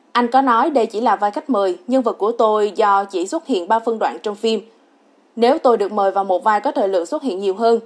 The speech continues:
chưa chắc tôi có cơ hội góp mặt trong phim này. Mọi thứ suy cho cùng là duyên cả. Nhân vật Võ Tòng vốn kinh điển và quen thuộc với tác phẩm cũ, nên việc Mai Tài Phến bị khán giả phản ứng là điều dễ hiểu. Anh đón nhận ý kiến khen chê ra sao? Tôi không trách khán giả vì mỗi người một suy nghĩ.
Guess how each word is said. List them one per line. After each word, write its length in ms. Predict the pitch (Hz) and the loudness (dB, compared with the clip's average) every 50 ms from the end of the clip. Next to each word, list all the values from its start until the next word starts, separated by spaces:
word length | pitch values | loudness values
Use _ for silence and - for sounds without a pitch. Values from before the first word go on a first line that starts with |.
| - _ - | -8 _ -4
chưa 160 | 254 240 226 | -2 -2 0
chắc 240 | 277 302 330 320 - | -2 -4 -4 -2 -2
tôi 100 | 262 202 | -2 -2
có 120 | - 269 | -2 -2
cơ 140 | - 247 214 | -2 -4 -4
hội 240 | 214 214 170 151 160 | -2 0 -2 0 0
góp 180 | - 262 - | -2 -4 -4
mặt 160 | 302 214 - - - | -4 -8 -8 -4 -2
trong 120 | 226 220 | -2 -2
phim 180 | 233 233 220 220 | 0 -2 -4 -2
này. 240 | 190 165 165 156 - _ _ _ _ _ | -4 -4 -4 -6 -8 _ _ _ _ _
Mọi 160 | 240 208 190 | 0 0 0
thứ 220 | - 247 254 277 339 | 2 2 2 2 0
suy 180 | - - 277 | -2 -4 -4
cho 140 | 220 - 240 233 | -4 -4 -4 -4
cùng 220 | - 208 180 175 175 | -2 -2 -2 -2 -2
là 80 | 180 | -4
duyên 280 | 175 165 190 202 202 196 | -6 -4 -6 -8 -6 -4
cả. 300 | 196 160 139 147 196 247 - _ _ _ _ _ _ _ _ _ _ _ _ _ _ _ _ _ _ - | -4 -4 -2 -2 -4 -4 -8 _ _ _ _ _ _ _ _ _ _ _ _ _ _ _ _ _ _ -4
Nhân 140 | 285 294 | -4 0
vật 200 | 247 247 208 - | 2 2 2 4
Võ 140 | 208 180 240 | 2 2 2
Tòng 380 | 254 - 233 214 208 208 208 202 | 4 4 4 4 4 2 -2 0
vốn 240 | 208 226 247 311 381 | 2 4 4 4 2
kinh 180 | - 269 254 233 | -2 -2 0 0
điển 220 | 214 185 175 247 | 0 0 -2 -2
và 120 | 285 277 233 | -4 -4 -4
quen 240 | - 233 226 220 214 | -2 -4 -4 -4 -4
thuộc 200 | 240 185 - - | -4 -4 -4 -6
với 100 | 240 247 | -6 -6
tác 160 | 320 330 - | -6 -6 -4
phẩm 160 | 220 180 226 | -6 -6 -4
cũ, 360 | - - 170 139 151 247 320 330 | -2 -2 0 0 0 -2 -4 -4
nên 180 | 277 220 208 196 | -4 -4 -4 -4
việc 200 | 202 185 - 226 | -4 -4 -4 -4
Mai 100 | 233 233 | -4 -4
Tài 140 | 233 190 | -4 -6
Phến 320 | 180 - 226 214 240 311 349 | -4 -4 -4 -2 -2 -2 -2
bị 100 | 302 - | -4 -4
khán 200 | - - 240 285 | -4 -6 -8 -6
giả 240 | 269 240 180 170 214 | -4 -2 -2 -2 -4
phản 180 | - 190 175 185 | -6 -8 -6 -6
ứng 220 | 202 208 247 320 | -4 -4 -4 -4
là 120 | 339 220 | -4 -4
điều 120 | 175 175 170 160 | -4 -4 -4 -4
dễ 120 | 175 175 | -4 -4
hiểu. 380 | 220 233 214 147 143 214 311 - - _ _ _ | -4 -4 -4 -4 -4 -4 -6 -6 -10 _ _ _
Anh 180 | - 220 226 220 | -6 -4 -2 0
đón 180 | 208 220 - | 0 0 -2
nhận 160 | 294 220 165 | -4 -6 -6
ý 140 | - 208 226 | -4 -4 -4
kiến 240 | 226 - 220 240 320 | -4 -4 -4 -4 -4
khen 180 | - 285 202 202 | -4 -6 -8 -4
chê 200 | - 226 202 190 | -2 -2 -2 0
ra 140 | - 190 185 | -2 -4 -4
sao? 300 | - - 196 196 190 175 - - _ _ _ _ _ _ _ _ _ _ _ _ _ _ _ _ _ - | -2 0 2 2 2 0 -4 -12 _ _ _ _ _ _ _ _ _ _ _ _ _ _ _ _ _ 2
Tôi 120 | 196 190 | 2 2
không 260 | - - 277 262 254 | 4 4 4 4 4
trách 160 | 254 320 320 - | 2 0 -2 -2
khán 180 | 294 277 320 | -2 -4 0
giả 320 | 285 269 190 151 139 247 254 | 0 2 2 2 2 0 -2
vì 100 | 262 220 | -2 -2
mỗi 180 | 196 185 170 208 | -2 -2 -2 0
người 180 | 247 233 202 196 | 0 0 0 0
một 180 | 196 175 - | -2 -6 -6
suy 140 | - 240 226 | -6 -6 -4
nghĩ. 360 | 214 196 170 156 180 254 320 | -2 0 0 0 0 -2 -6